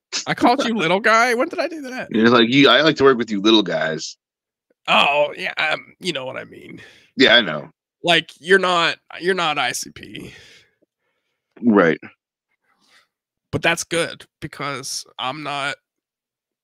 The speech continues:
Speaker 1: Nardwuar.
Speaker 2: Right?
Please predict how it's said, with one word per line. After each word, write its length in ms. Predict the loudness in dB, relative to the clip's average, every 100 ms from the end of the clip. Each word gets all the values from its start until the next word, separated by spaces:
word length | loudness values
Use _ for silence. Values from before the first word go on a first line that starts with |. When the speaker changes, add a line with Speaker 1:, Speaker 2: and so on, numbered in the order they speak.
| -10
Speaker 1:
Nardwuar. 720 | -6 -6 -8 -10 -10 -10 -14 _ _ _ _ -20 -20 _ _ _ _ _ _ _ _ _ -8
Speaker 2:
Right? 460 | 2 4 6 4